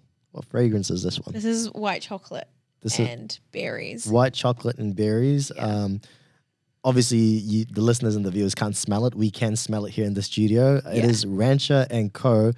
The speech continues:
Speaker 1: dot co dot N Z.
Speaker 2: Yeah,
Speaker 1: That
Speaker 2: rancher co dot co dot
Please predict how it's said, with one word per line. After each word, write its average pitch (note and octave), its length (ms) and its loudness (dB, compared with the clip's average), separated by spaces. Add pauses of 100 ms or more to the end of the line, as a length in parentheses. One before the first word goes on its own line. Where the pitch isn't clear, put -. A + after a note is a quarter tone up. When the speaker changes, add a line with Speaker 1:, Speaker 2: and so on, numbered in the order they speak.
(480)
Speaker 1:
dot A#2+ 240 -2
co B2 160 2
dot A2 160 4
N G#2+ 140 2
Z. C3+ 220 -2 (420)
Speaker 2:
Yeah, G3 180 -4
Speaker 1:
That G3 160 -8
Speaker 2:
rancher A3 260 2
co G#3+ 220 0
dot F3+ 200 -2
co F3+ 200 -6
dot - 120 -12